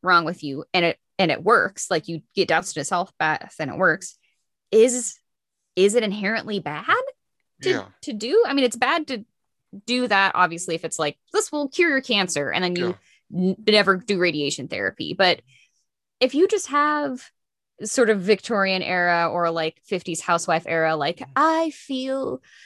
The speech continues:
Speaker 1: sick,"
Speaker 2: <laughs>
Speaker 1: just generally hand on
Speaker 2: Yeah.
Speaker 1: forehead across your chaise lounge sick,
Speaker 2: Mm-hmm. Yeah.
Speaker 1: and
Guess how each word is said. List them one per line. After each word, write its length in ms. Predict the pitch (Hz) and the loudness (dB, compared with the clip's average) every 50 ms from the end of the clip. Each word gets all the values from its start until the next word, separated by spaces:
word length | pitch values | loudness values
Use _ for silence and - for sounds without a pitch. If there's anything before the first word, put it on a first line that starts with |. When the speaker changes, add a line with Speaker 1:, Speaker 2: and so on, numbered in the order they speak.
| - _ _ - | -20 _ _ -14
Speaker 1:
sick," 380 | - - - - - - - | -8 -6 -2 -2 0 -2 -2
Speaker 2:
<laughs> 560 | - 127 - - 147 - - 156 - - - | -4 -6 -8 -8 -8 -8 -10 -10 -12 -12 -6
Speaker 1:
just 200 | - 233 226 190 | -4 -2 -2 0
generally 760 | 185 190 262 269 294 311 294 294 302 302 294 294 294 277 277 269 | 0 2 2 2 4 4 4 2 2 0 0 -2 -2 -2 -2 -4
hand 460 | 254 - - 277 247 254 254 254 240 | -6 -4 -2 2 4 4 4 4 4
on 160 | 233 233 247 | 2 2 0
Speaker 2:
Yeah. 100 | - 233 | -2 -2
Speaker 1:
forehead 400 | 208 202 196 214 214 214 202 196 | 0 0 0 0 0 -2 -2 -2
across 420 | 190 185 _ - 190 185 196 - - | -2 -4 _ -2 -2 -2 -2 -4 -8
your 100 | 185 175 - | -10 -10 -8
chaise 260 | - 180 170 - - | -8 -8 -8 -6 -6
lounge 540 | 170 165 160 156 156 160 170 - - - - | -4 -2 -2 -2 -4 -6 -8 -10 -10 -10 -8
sick, 300 | - - 185 139 151 226 | -4 -2 0 0 0 -2
Speaker 2:
Mm-hmm. 480 | - - - _ _ _ _ _ - 123 | -6 -12 -20 _ _ _ _ _ -12 -12
Yeah. 80 | 117 107 | -6 -2
Speaker 1:
and 340 | 190 196 185 180 180 185 - | 0 2 2 0 0 -4 -6